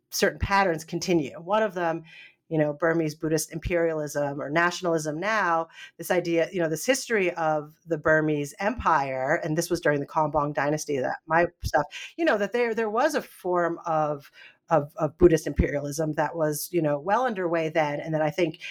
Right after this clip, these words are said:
you know, it's certainly related to the kinds of imperialism that we see, uh, the kind of nationalism we see now.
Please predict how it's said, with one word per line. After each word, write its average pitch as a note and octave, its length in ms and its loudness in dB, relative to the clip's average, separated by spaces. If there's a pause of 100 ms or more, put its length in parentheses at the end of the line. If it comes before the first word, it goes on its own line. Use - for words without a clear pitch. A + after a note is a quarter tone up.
(220)
you E3 100 2
know, D3 100 4
it's D3 140 -8
certainly E3+ 340 0
related D3+ 480 0
to E3+ 80 -10
the D#3 80 -4
kinds D3 260 -2
of D3+ 120 -10
imperialism D3 800 -2
that D3+ 120 -2
we D#3 60 -8
see, D3 560 -4 (120)
uh, F3 80 0
the D3+ 120 -6
kind D#3 180 0
of D3+ 60 -2
nationalism F#3+ 560 0
we D#3+ 100 0
see E3 220 -2
now. D#3+ 400 2